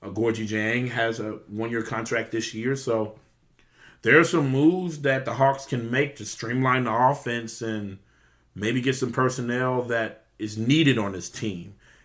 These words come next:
In my opinion, and I put this out on Twitter, I think the Hawks are missing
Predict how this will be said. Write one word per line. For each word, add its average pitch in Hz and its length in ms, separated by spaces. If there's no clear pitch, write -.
In 98 100
my 135 160
opinion, 135 580
and 107 140
I 107 60
put 127 200
this 127 140
out 123 140
on 113 120
Twitter, 127 500
I 101 60
think 120 140
the 113 80
Hawks 131 340
are 104 100
missing 123 600